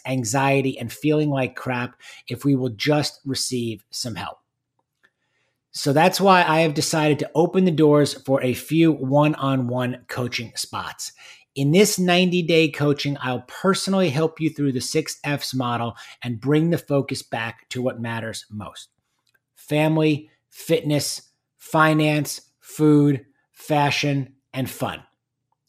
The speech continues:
This is for you. If you are tired all the time, you are anxious, stressed,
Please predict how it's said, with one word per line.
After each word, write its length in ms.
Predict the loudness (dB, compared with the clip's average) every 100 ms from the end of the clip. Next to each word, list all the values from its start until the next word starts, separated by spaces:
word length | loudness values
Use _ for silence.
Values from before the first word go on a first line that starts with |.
| _ _ -20 _ _
This 240 | -2 -2
is 140 | -2 0
for 140 | 2
you. 400 | 6 6 4 0 -14 _ _ _ _ _ _
If 160 | -14 -2
you 140 | 4 4
are 80 |
tired 460 | 2 2 4 6 4
all 100 | 2
the 80 | -2
time, 380 | -8 -10 -12 -14 _ _
you 220 | -4 2 2
are 140 | 2
anxious, 600 | -2 -2 -2 -4 -8 -14 -18
stressed, 760 | -16 -14 -6 -2 -2 -2 -10 -12